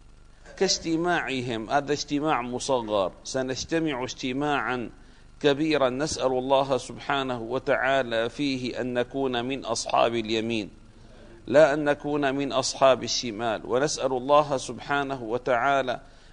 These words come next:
أن نكون من الذين يستظلون بظل عرش الرحمن. إذا كنا في ذلك الوقت، فالنبي عليه الصلاة والسلام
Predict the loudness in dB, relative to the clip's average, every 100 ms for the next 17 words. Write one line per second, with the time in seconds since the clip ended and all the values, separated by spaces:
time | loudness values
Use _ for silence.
0 | -6 -2 0 -2 0 0 0 -2 -2 -2
1 | 0 0 0 0 -2 -2 0 0 2 -2
2 | -2 -2 0 0 -2 -2 -4 -2 -2 -2
3 | 0 2 2 0 -2 0 -2 0 -2 -2
4 | -4 -16 -20 -20 -20 -20 -8 -2 2 6
5 | 6 4 -2 0 0 0 -4 2 4 4
6 | 0 0 0 2 4 4 2 -6 -6 -20
7 | -20 -16 -6 0 0 0 2 4 4 2
8 | 0 -2 -2 -2 4 4 4 -2 -4 -2
9 | 0 6 6 6